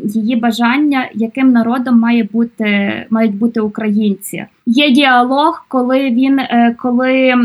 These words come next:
Орядин питається Наталку, вже між ними все, ми вже розуміємо, що фініш по любові. І він її запитує: «Ви хотіли, щоб я став орлом?»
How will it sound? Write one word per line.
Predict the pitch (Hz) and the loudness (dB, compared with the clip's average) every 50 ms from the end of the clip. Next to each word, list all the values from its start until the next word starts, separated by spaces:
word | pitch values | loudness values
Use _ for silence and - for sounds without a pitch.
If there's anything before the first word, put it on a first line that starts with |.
| - - _ | -2 -2 _
Орядин | - 233 233 247 240 269 302 285 320 302 294 | 0 0 2 2 2 0 0 0 0 -2 -2
питається | - 240 233 - 247 254 254 247 240 240 - 240 | -2 -4 -4 -2 -2 -2 0 -2 -4 -4 -4 -4
Наталку, | 226 226 220 - 285 320 330 320 311 - 233 | -4 -4 -2 -2 -2 0 0 -2 -4 -6 -6
вже | 226 226 240 240 | -2 0 2 4
між | 233 226 220 214 233 | 4 4 4 4 2
ними | 226 214 208 202 196 | 2 2 2 2 0
все, | 196 - - - 262 269 277 269 | -2 -6 -4 -2 0 0 2 2
ми | 262 233 233 | 2 2 0
вже | 214 208 220 | 0 -2 -4
розуміємо, | 208 208 202 208 214 214 233 247 262 247 226 214 214 214 | -4 -4 -4 -4 -4 -2 0 0 0 0 0 -2 -2 -6
що | - - - - 208 202 202 - 220 214 | -8 -12 -12 -8 -6 -6 -6 -6 -6 -8
фініш | 208 - 262 254 254 247 226 233 - | -10 -6 -4 -2 0 0 0 0 -4
по | - - 226 | -8 -8 -6
любові. | 208 208 202 208 226 247 262 233 233 233 233 233 - _ - - - - _ _ _ _ | -6 -4 -4 -4 -4 -2 -2 0 0 0 -2 -2 -6 _ -20 -20 -20 -20 _ _ _ _
І | - 240 233 226 220 220 - 208 | 0 2 2 2 2 0 0 0
він | 208 254 269 285 | 0 2 2 2
її | 269 254 269 240 | 2 2 0 0
запитує: | 240 240 240 - 262 277 269 - 262 247 233 214 | -2 -4 -4 -2 -4 -4 -2 -2 -2 0 0 0
«Ви | 233 254 | 0 -2
хотіли, | 254 277 247 262 - 269 269 269 | -4 -6 -8 -6 -6 -4 -2 -2
щоб | 254 262 - 240 240 | -4 -4 -6 -6 -4
я | 247 240 247 | -2 -2 -4
став | 240 - - 240 240 240 254 - | -4 -2 0 0 0 0 -2 -2
орлом?» | 240 226 220 220 226 220 226 233 262 294 330 330 | -2 -2 -2 -2 -2 -2 0 0 0 0 -2 -4